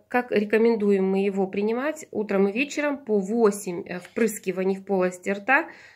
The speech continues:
Но я хочу сказать, что мне, допустим, хватает одного раза утром, да, если, допустим, какая-то стрессовая ситуация, если нервозность такая, да,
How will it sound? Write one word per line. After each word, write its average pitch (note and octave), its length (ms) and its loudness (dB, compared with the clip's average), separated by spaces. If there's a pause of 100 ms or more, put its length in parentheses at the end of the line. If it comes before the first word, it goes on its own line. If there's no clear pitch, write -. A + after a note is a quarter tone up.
Но A3 80 4
я A#3+ 60 4
хочу A#3+ 220 -4
сказать, B3+ 360 -2
что C4 160 -8
мне, A#3 160 2
допустим, G#3 420 -2
хватает G3+ 520 0
одного F#3+ 340 0
раза F3+ 320 -4
утром, A3+ 460 0
да, A3+ 320 0 (320)
если, A3+ 240 -2
допустим, G3+ 420 -2
какая-то G3 400 -2
стрессовая F#3+ 540 -4
ситуация, A#3+ 680 0
если G3 500 -2
нервозность A3 600 0
такая, G#3 420 0
да, A3+ 240 2